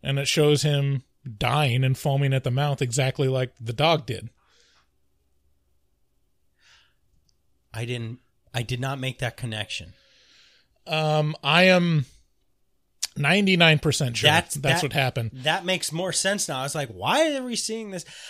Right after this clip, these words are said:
Speaker 2: I mean, it's a nefarious scene, right? Where
Speaker 1: Mm-hmm.
Speaker 2: she's putting the poison back 'cause it's like, it insinuates she used the poison again.
Speaker 1: Mm-hmm.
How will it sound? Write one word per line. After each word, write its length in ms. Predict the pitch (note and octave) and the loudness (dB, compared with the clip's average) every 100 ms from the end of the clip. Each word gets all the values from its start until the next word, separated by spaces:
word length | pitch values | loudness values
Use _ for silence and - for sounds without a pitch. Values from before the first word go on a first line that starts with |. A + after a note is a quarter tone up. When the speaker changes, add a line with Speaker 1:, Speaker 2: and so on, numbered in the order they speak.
| - | -8
Speaker 2:
I 80 | E3 | -2
mean, 160 | G#3 | 0
it's 160 | G3 - | 0 -2
a 60 | |
nefarious 560 | F3+ E3 C4+ D4 E3+ B2+ | -2 2 4 4 4 0
scene, 380 | - D#4+ G#3 C3 | 0 0 -2 -2
right? 260 | B2 F#3 | -2 0
Where 140 | D3 D3+ | 2 2
Speaker 1:
Mm-hmm. 80 | B2 | 0
Speaker 2:
she's 140 | D3 | -4
putting 400 | - D#3 C#3 C3+ | -6 -4 -4 -6
the 60 | B2 | -8
poison 400 | D3+ G3 D3 B2+ | -4 -4 -4 -8
back 220 | A2 A#2 | -8 -10
'cause 160 | A#2+ | -12
it's 160 | A2+ - | -10 -10
like, 120 | B2 - | -8 -4
it 80 | E3 | -4
insinuates 640 | D#3 - E3+ C3 B2+ F#3 | -2 -2 -2 -4 -6 -6
she 140 | - | -6
used 200 | A#2+ E3 | -6 -6
the 60 | G3+ | -8
poison 320 | B3 D4 A#3 | -6 -8 -6
again. 260 | C3+ C#3 | -6 -4
Speaker 1:
Mm-hmm. 80 | B2+ | -4